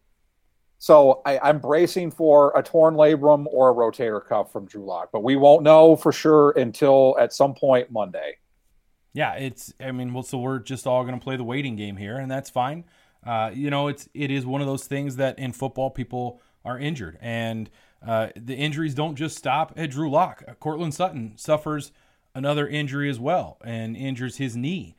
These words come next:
Speaker 2: Um, I, you know, one of those things where, and I, I thought I saw, and I could be wrong, uh, that it was maybe cramps, that he was experiencing cramps in his legs, uh, and it was bothering his knee, and so they just decided to, to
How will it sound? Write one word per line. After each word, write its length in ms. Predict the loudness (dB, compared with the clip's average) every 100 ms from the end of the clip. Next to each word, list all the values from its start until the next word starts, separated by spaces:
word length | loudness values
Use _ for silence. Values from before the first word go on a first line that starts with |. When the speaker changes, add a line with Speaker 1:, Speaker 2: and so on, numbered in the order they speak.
| _ -20 -14
Speaker 2:
Um, 640 | -10 -6 -4 -4 -6 -10 _ _
I, 220 | -20 -20 _
you 320 | -20 -12 -6
know, 140 | -6 -4
one 160 | -4
of 60 | -4
those 200 | -6 -6
things 300 | -8 -8 -6
where, 240 | -4 -4
and 140 | -4 -8
I, 160 | -10 -16 -16
I 80 |
thought 220 | -14 -12 -10
I 80 |
saw, 360 | -10 -6 -4 -2
and 80 | -6
I 60 |
could 180 | -8 -10
be 80 | -10
wrong, 360 | -6 -6 -6 -12 _ _ -12
uh, 160 | -8 -8
that 120 | -8
it 20 |
was 140 | -10
maybe 200 | -10 -10
cramps, 640 | -12 -10 -8 -8 -12 -20 _ _ _ _
that 100 | -12
he 60 | -12
was 100 | -12
experiencing 580 | -16 -12 -10 -8 -10 -14
cramps 380 | -10 -10 -8 -10
in 60 |
his 120 | -12
legs, 460 | -8 -6 -6 -12 -20 -20 _ _
uh, 300 | -12 -8 -8 -10
and 140 | -14
it 60 | -14
was 120 | -12
bothering 420 | -6 -4 -4 -10
his 140 | -12 -12
knee, 200 | -10 -12
and 100 | -12
so 120 | -12
they 100 | -12
just 160 | -12
decided 400 | -16 -12 -10 -10 -14
to, 240 | -18 -18
to 200 | -20